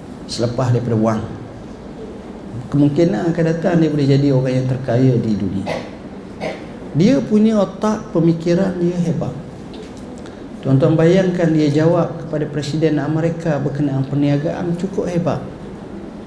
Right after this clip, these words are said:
Kemas. Dia buat satu masa tarikh le-,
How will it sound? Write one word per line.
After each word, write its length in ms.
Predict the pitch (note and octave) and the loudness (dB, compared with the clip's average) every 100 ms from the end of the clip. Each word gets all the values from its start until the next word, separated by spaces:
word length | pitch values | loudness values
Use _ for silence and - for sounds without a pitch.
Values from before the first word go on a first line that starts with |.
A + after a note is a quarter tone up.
| - - - - - - - - - - - | -14 -14 -14 -14 -14 -14 -14 -14 -14 -12 0
Kemas. 520 | F3 F#3 E3+ - - - - - - - - - - - - - - - - - - - | 4 4 2 -4 -8 -12 -14 -14 -14 -14 -14 -14 -14 -16 -16 -16 -16 -14 -14 -14 -10 2
Dia 240 | C#3+ G#3+ | 6 6
buat 400 | G#3+ A3+ A3+ - - - - - - - - - - - - - - - - - - - | 6 4 2 0 -6 -14 -16 -18 -18 -18 -18 -18 -16 -16 -14 -14 -14 -14 -16 -16 -16 -8
satu 480 | - D#3+ E3+ G3+ | 0 2 4 2
masa 480 | F#3+ F#3+ - A#3+ G#3+ | 2 2 0 2 2
tarikh 560 | - F3+ F3+ G3 D#3+ D#3 | 2 0 2 2 0 0
le-, 240 | D#3 E3 | 2 2